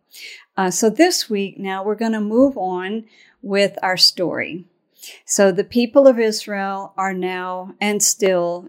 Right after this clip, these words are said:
in exile, taken, uh, first the kingdom of Israel by Assyria, now the kingdom of Judah by the Babylonians. And, um, with, they write some beautiful psalms during this time where you can really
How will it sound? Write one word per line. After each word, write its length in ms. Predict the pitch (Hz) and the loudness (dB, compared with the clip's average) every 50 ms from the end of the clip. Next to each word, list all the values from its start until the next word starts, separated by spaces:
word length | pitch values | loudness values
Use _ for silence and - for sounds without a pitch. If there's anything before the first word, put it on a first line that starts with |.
| - _ | -14 _
in 280 | - 185 180 175 170 175 | -4 0 0 0 0 -2
exile, 720 | - 165 156 160 - - - 156 135 131 - - - 196 - _ _ _ _ _ _ _ _ _ | -4 -4 -4 -4 -6 -6 -6 -6 -8 -8 -10 -14 -16 -20 -20 _ _ _ _ _ _ _ _ _
taken, 800 | - - 214 202 196 196 - 214 190 185 185 185 180 175 170 - - | 2 4 4 4 4 2 -4 -4 -4 -4 -4 -4 -6 -6 -6 -6 -8
uh, 200 | 185 175 175 170 | -8 -8 -8 -8
first 460 | 170 - - 220 220 240 240 - - | -6 -2 2 2 2 2 0 -2 -6
the 60 | 202 | -8
kingdom 440 | 170 - 233 214 208 190 196 190 185 | -6 -4 -4 -2 -2 -2 -4 -4 -4
of 140 | 180 170 185 | -4 0 2
Israel 400 | 214 220 214 - 233 214 202 185 | 2 0 0 0 -2 -2 -2 -2
by 180 | 175 175 175 | -4 -6 -8
Assyria, 800 | 180 180 170 - - 262 254 262 262 254 254 247 240 233 233 233 _ _ _ _ _ _ _ - | -6 -4 -4 0 2 2 4 4 4 4 2 2 0 -4 -6 -10 _ _ _ _ _ _ _ -2
now 200 | 208 196 196 190 | 2 2 2 2
the 120 | 185 185 | 0 -2
kingdom 440 | 175 - 220 208 202 190 190 180 180 | -6 -6 -4 -4 -4 -6 -6 -6 -6
of 160 | 175 160 165 | -6 -6 -6
Judah 520 | 165 - 208 220 220 214 214 208 202 196 | -2 2 2 4 4 4 4 2 2 0
by 200 | 170 175 180 175 | 0 -2 -2 -2
the 120 | 170 180 165 | -2 -4 -8
Babylonians. 1200 | - 170 165 165 156 170 170 165 170 165 175 175 160 151 143 120 - 120 107 - 185 - - - - _ _ - - - - _ _ _ _ _ _ | -8 -8 -8 -8 -8 -8 -8 -8 -6 -4 -4 -2 -2 -2 -4 -6 -10 -12 -12 -10 -8 -8 -8 -8 -10 _ _ -20 -20 -20 -20 _ _ _ _ _ _
And, 640 | 196 196 196 190 190 190 190 190 185 185 180 180 - - | -2 0 2 2 0 0 -2 -6 -6 -4 -4 -4 -4 -6
um, 640 | - 180 175 175 170 170 170 170 160 156 147 - - - - _ _ _ _ _ - | -10 -10 -8 -8 -8 -8 -6 -4 -4 -4 -4 -6 -8 -12 -14 _ _ _ _ _ -14
with, 320 | - 202 180 208 214 160 165 | -10 4 6 6 6 6 6
they 160 | 208 202 196 | 2 0 0
write 320 | 185 208 208 214 214 - | 2 2 2 2 2 -2
some 220 | - 226 196 190 175 | -4 -4 -4 -4 -2
beautiful 420 | 202 214 226 247 240 - 240 220 | 0 2 2 2 2 0 -4 -4
psalms 540 | - - 214 196 190 196 196 196 202 196 - | -4 -4 -2 -2 -2 -2 -4 -4 -8 -10 -8
during 300 | - 196 190 185 185 180 | -6 -6 -6 -6 -6 -6
this 180 | 180 170 170 | -6 -6 -6
time 360 | - - 214 196 190 190 180 185 | -8 -8 -6 -4 -4 -2 -4 -4
where 120 | 185 180 | -6 -4
you 160 | 185 196 220 | -2 -2 -4
can 280 | 220 - - 220 208 202 | -4 -4 -4 -4 -4 -4
really 600 | 196 202 214 214 214 220 208 202 196 196 - - | -6 -8 -8 -6 -6 -6 -6 -6 -6 -8 -10 -12